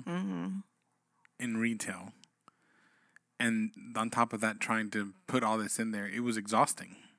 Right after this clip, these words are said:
Speaker 2: It was very draining. So I'm sure that that had a lot to do with what was being
Speaker 1: Correct. But even now, you feel like you put it to bed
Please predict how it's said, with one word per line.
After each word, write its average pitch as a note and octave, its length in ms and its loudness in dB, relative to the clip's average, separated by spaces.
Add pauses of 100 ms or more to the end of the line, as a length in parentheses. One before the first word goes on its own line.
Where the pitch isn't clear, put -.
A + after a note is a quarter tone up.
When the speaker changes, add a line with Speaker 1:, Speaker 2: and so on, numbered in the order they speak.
(300)
Speaker 2:
It B2+ 80 2
was G#2+ 240 2
very A2+ 460 4
draining. G#2 580 0 (460)
So A#2 360 4
I'm C3+ 140 2
sure D#3 200 8
that A2+ 180 4
that B2 200 8
had A2 240 4
a G2 60 -4
lot G2+ 260 -2
to - 120 -4
do A2 200 2
with G#2 420 -6 (720)
what A2+ 240 6 (1000)
was A2+ 240 0
being G2+ 580 -8 (880)
Speaker 1:
Correct. A#3 600 12
But A#3 320 12 (400)
even C4+ 380 6
now, F#3 600 12 (120)
you A3 220 8
feel C4 380 8
like F#3 540 6
you G#3+ 60 6
put B3+ 240 8
it C4 100 6
to G3+ 120 6
bed G3 520 8